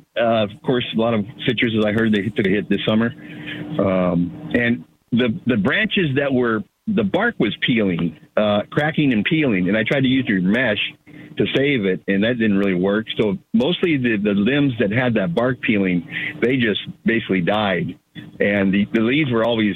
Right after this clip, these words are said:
uh, real yellowish brown. And I tried using the Arizona, uh, from, I guess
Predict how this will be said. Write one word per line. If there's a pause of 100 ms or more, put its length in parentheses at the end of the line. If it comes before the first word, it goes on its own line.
uh, (200)
real
yellowish
brown.
And
I
tried
using
the
Arizona, (180)
uh,
from, (120)
I
guess